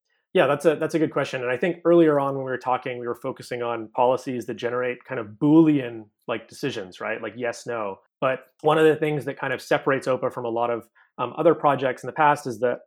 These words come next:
it actually allows you to generate non-Boolean decisions. The,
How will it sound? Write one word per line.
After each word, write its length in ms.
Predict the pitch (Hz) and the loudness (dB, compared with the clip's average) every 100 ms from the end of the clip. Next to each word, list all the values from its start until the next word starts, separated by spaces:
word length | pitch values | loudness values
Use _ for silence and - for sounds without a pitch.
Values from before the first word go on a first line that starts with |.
| _ _ _ _ _ _ - | _ _ _ _ _ _ 0
it 100 | 143 | 2
actually 300 | 170 - 180 | 2 4 4
allows 380 | 139 139 143 | 4 2 0
you 60 | 147 | -2
to 100 | 123 | -4
generate 560 | 110 127 131 127 120 117 | -6 -4 -2 -2 -4 -4
non-Boolean 640 | 123 127 120 127 123 110 | -4 -4 -4 -6 -6 -6
decisions. 440 | 110 120 101 95 | -10 -10 -10 -12
The, 140 | 120 | -10